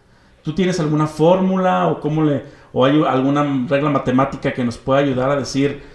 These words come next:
"Es que para poner precio tienes que considerar tal cosa y adelante"? Y si te dicen que está caro, pues no, porque tú ya sacaste tu cuentita. ¿Hay algo que nos podamos dar referencia? Porque yo siento que ese es el problema, que no sabemos cobrar lo que hacemos, o no sabemos po-, saberle poner un precio.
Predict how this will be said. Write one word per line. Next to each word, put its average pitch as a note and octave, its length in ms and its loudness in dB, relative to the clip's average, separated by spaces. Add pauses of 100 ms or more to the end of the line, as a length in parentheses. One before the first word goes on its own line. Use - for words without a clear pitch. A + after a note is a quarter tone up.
(160)
"Es A2+ 160 -8
que D3+ 220 0
para B2 300 -2
poner C3+ 280 -2
precio F3 360 0
tienes D3+ 240 -2
que C3+ 260 -4
considerar B2 680 -4
tal C#3+ 380 -4
cosa F#3 460 0 (340)
y A#2+ 160 -2
adelante"? B2+ 580 2
Y A#2 120 -4
si A#2+ 100 -4
te C3 100 -6
dicen D#3 200 -4
que D3+ 60 -6
está D3+ 200 -4
caro, F3+ 300 0
pues C#3 120 -2
no, E3+ 160 -2
porque C#3+ 180 -8
tú C#3 120 -6
ya C#3 100 0
sacaste D3 360 -6
tu - 160 -10
cuentita. A2 460 -6 (180)
¿Hay C#3 220 -6
algo F3 260 -6
que C#3+ 80 -8
nos A#2+ 100 -10
podamos C#3 240 -6
dar D3 100 -4
referencia? C#3+ 720 -6 (300)
Porque B2 160 -8
yo C#3+ 40 -4
siento E3+ 300 -4
que E3+ 80 -4
ese E3 80 -4
es - 80 -6
el E3+ 140 -2
problema, B2+ 400 -2 (160)
que B2 80 -6
no C3 60 -4
sabemos D3+ 320 -4
cobrar A#2+ 420 -2
lo C#3+ 120 -2
que B2+ 80 -6
hacemos, A2+ 540 -8 (260)
o C3 40 -6
no B2 60 -4
sabemos C#3+ 240 -2
po-, C3+ 200 -8
saberle B2+ 320 -4
poner B2 220 -6
un B2+ 100 -4
precio. - 400 -8